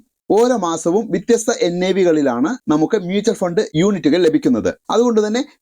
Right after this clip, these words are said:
കമ്പനി പറയുന്ന റിട്ടേൺ ഒരുപക്ഷെ നമുക്ക് ലഭിച്ചിട്ടുണ്ടാകില്ല. എന്നാൽ നമ്മൾ വൺ ടൈം അടയ്ക്കുകയാണ് എങ്കിൽ ഈ പറയുന്ന റിട്ടേൺ നമുക്ക് ലഭിച്ചിട്ടുണ്ടാകും. കാരണം അവിടെ സ്റ്റാർട്ടിംഗ് വാല്യൂ എന്നുള്ളത് ഒരൊറ്റ ഫിഗർ ആണ്. പക്ഷേ എസ് ഐ പി അടയ്ക്കുന്ന സമയം ഓരോ മാസവും ഓരോ എൻ എ വികളിലായിരിക്കും നമുക്ക് മ്യൂച്വൽ ഫണ്ട് യൂണിറ്റുകൾ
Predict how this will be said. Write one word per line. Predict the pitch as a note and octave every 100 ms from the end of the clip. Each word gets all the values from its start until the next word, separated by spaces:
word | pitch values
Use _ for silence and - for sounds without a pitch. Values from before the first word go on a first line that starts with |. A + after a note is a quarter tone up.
| G#3+
കമ്പനി | G#3+ A#3+ B3
പറയുന്ന | G#3 F#3+ G3 D#3+
റിട്ടേൺ | - C#3 - _ F#3+
ഒരുപക്ഷെ | G3+ - F3
നമുക്ക് | E3 D#3+ F3
ലഭിച്ചിട്ടുണ്ടാകില്ല. | D#3+ G3+ F3 C3 A2 F#2+ E2+ _ -
എന്നാൽ | A3 G3 - _ -
നമ്മൾ | G#3+ A3
വൺ | G3+ G#3 A#3
ടൈം | B3 G3
അടയ്ക്കുകയാണ് | E3 F3 E3+ C#3+ D3+ C#3+
എങ്കിൽ | B2 G#2+ - _ -
ഈ | A#3+
പറയുന്ന | A3 A3 A3+ F#3+
റിട്ടേൺ | G3+ F#3+
നമുക്ക് | - F#3+
ലഭിച്ചിട്ടുണ്ടാകും. | D#3+ C3+ C#3 C3 G2+ F#2 - _ -
കാരണം | D#3 D#3+ A3 - _ - D3+
അവിടെ | F3+ -
സ്റ്റാർട്ടിംഗ് | F#3 F#3 A#3 G3
വാല്യൂ | F3+ G3+ C4 _ F3
എന്നുള്ളത് | F3 E3 F#3 G3
ഒരൊറ്റ | G3 - A3+ D#3+
ഫിഗർ | D3 A#2
ആണ്. | F#2 - _ _ _ -
പക്ഷേ | F3+ B3 F3+
എസ് | A3+
ഐ | A3+
പി | A3+
അടയ്ക്കുന്ന | F3 F3 D#3+
സമയം | D3 A2+ - E3+
ഓരോ | G#3 G3
മാസവും | D#3+ D#3 F3+ G#3+ E3
ഓരോ | F#3 G#3+ - D#3+
എൻ | E3
എ | E3+
വികളിലായിരിക്കും | E3+ D#3+ D3 C3 B2+ E3 C3+
നമുക്ക് | C3 D#3+
മ്യൂച്വൽ | D3+ D3+ C3
ഫണ്ട് | C3+ C3+
യൂണിറ്റുകൾ | A#2+ A2 A#2